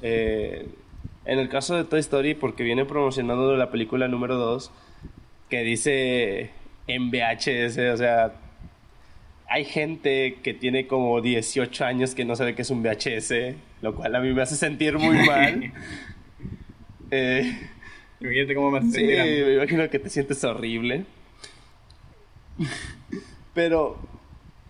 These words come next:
Speaker 1: las portadas, como ya dije, a mí me encantan las portadas. Eh, estuve buscando y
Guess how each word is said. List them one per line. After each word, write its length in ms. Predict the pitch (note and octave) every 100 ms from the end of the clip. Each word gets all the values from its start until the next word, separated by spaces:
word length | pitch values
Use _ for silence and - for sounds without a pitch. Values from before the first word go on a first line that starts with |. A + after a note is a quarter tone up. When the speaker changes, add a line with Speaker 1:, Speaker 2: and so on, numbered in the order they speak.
| - - - -
Speaker 1:
las 260 | E3+ E3+ -
portadas, 580 | F3 - F#3+ D#3+ E3
como 220 | - A#2+ A2+
ya 120 | B2
dije, 240 | A#2+ B2+
a 60 | A#2+
mí 120 | A2+
me 120 | A2+
encantan 480 | A2+ G#2 G#2+ G#2+ A#2
las 160 | A2 -
portadas. 720 | G#2+ G#2 G#2 F#2 G2+ - - - - - - - - -
Eh, 680 | B2+ B2 A#2+ A#2+ A#2+ - - - - - - - - - - - - -
estuve 340 | E3+ - G3+
buscando 800 | A3 G3+ - D#3 D3 D3+ F#3 A3 - - - - - - - - - -
y 140 | E3